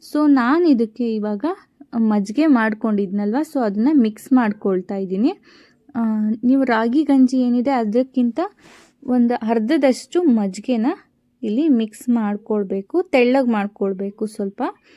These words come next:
ಆ, ಸ್ವಲ್ಪ ಗಟ್ಟಿ ಇತ್ತು ರಾಗಿ ಗಂಜಿ. So ಈಗ ಇದನ್ನ ಎರಡನ್ನೂ ಮಿಕ್ಸ್ ಮಾಡಿ ತೆಳ್ಳಗೆ ಮಾಡ್ಕೊಂಡಿದ್ದೀವಿ. So ನೋಡ್ತಾ ಇದ್ದೀರಲ್ವ, ಈ ಕನ್ಸಿಸ್ಟೆನ್ಸಿ ಬರ್ತಾ ಇದೆ.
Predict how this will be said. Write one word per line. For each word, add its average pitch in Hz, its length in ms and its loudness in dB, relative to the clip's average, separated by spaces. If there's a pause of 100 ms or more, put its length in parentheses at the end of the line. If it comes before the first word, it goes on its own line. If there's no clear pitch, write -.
(320)
ಆ, 233 100 -4
ಸ್ವಲ್ಪ 233 360 -6
ಗಟ್ಟಿ 220 380 -4
ಇತ್ತು 233 280 -2
ರಾಗಿ 226 340 -4
ಗಂಜಿ. 208 400 -2
So 269 360 0
ಈಗ 226 120 -4
ಇದನ್ನ 214 340 -2
ಎರಡನ್ನೂ 208 500 0
ಮಿಕ್ಸ್ 208 300 -6
ಮಾಡಿ 214 340 -2 (500)
ತೆಳ್ಳಗೆ 247 480 0
ಮಾಡ್ಕೊಂಡಿದ್ದೀವಿ. 202 1000 -2 (560)
So 233 160 -4
ನೋಡ್ತಾ 214 340 -6
ಇದ್ದೀರಲ್ವ, 202 400 -4
ಈ 247 160 -2
ಕನ್ಸಿಸ್ಟೆನ್ಸಿ 214 840 -6
ಬರ್ತಾ 202 340 -10
ಇದೆ. 208 480 -8